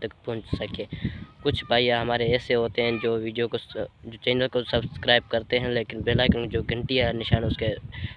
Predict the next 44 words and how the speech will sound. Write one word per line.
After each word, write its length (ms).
साथ 180
होता 180
है, 60
उसको 260
बे-, 560
नहीं 240
करते 320
हैं 100
प्रेस। 340
तो 80
उसकी, 600
की 120
वजह 320
से 220
हमारा 260
जो 340
कुछ 320
वीडियो 260
उनके 160
पास 220
जाते 260
हैं, 80
कुछ 140
का 60
नोटिफिकेशन 500
नहीं 200
जाता, 360
तो 340
उसको 500
प्रेस 220
करके 420
all 320
पे 60
क्लिक 260
कर 180
लो, 120
ताकि 240
हमारे 220
हर 100
आने 280
वाली 140
नई 140
वीडियो 240
आप 100